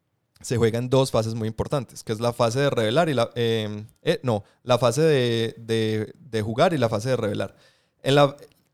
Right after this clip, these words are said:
las cartas, siempre que tú las coges, tienen como... están divididas en dos, tienen dos fases, ¿cierto?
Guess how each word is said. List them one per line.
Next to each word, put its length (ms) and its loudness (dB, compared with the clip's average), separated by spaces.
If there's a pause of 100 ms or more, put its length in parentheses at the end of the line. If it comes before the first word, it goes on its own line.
las 240 0
cartas, 400 2
siempre 360 -4
que 100 -6
tú 120 -4
las 160 0
coges, 360 0
tienen 320 -2
como... 520 -2 (360)
están 380 -4
divididas 400 2
en 120 -4
dos, 220 -4
tienen 220 -8
dos 180 -4
fases, 300 -4
¿cierto? 340 -10